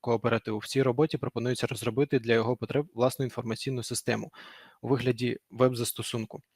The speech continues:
Насамперед, систему необхідно зробити розрахованою на багато користувачів з різними режимами роботи, що реалізує функціонал інтерактивної взаємодії членів управління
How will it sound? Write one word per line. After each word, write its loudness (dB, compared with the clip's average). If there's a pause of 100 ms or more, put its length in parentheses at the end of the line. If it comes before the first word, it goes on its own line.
(480)
Насамперед, 8
систему 2
необхідно 0
зробити 2 (1080)
розрахованою 4
на 4
багато 4
користувачів -2 (280)
з -4
різними 6
режимами 0
роботи, 0 (340)
що 4
реалізує 6
функціонал -2
інтерактивної 0
взаємодії 2
членів 0 (400)
управління 0